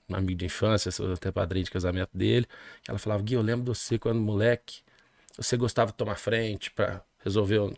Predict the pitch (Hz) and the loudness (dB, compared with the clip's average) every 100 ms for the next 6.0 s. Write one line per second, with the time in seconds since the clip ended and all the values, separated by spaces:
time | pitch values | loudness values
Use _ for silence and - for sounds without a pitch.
0 | - 101 - 104 101 95 - - 98 95 | -4 -4 0 0 0 -2 -4 -2 -4 -4
1 | - 120 113 107 107 104 101 92 98 - | 0 4 4 4 4 2 2 0 -4 -2
2 | - 120 120 107 - 170 277 - 233 190 | 6 8 10 8 6 4 4 2 2 2
3 | 214 208 - 113 104 107 - 175 127 101 | 2 0 2 2 2 4 6 4 2 0
4 | 92 _ - - - - - - 156 - | -4 _ -20 -20 -20 -18 -4 4 4 4
5 | 151 165 - 147 160 156 - 151 151 117 | 6 6 4 2 4 4 2 0 2 2